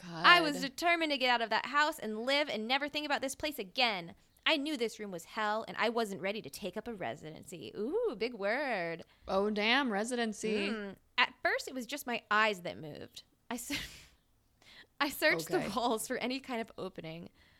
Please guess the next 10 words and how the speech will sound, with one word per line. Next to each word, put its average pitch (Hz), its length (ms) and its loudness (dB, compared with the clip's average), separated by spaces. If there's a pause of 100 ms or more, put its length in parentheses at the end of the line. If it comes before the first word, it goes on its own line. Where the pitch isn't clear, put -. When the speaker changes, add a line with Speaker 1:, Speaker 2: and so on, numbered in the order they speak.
Speaker 1:
Any 202 180 0
doors? 175 800 2
<laughs> - 40 -20 (1000)
Speaker 2:
<laughs> - 180 0 (1500)
Not 381 180 6
the 403 140 4
Speaker 1:
Where's 339 420 12
Speaker 2:
doors. - 60 -10
Speaker 1:
the 208 100 0
door? 202 420 4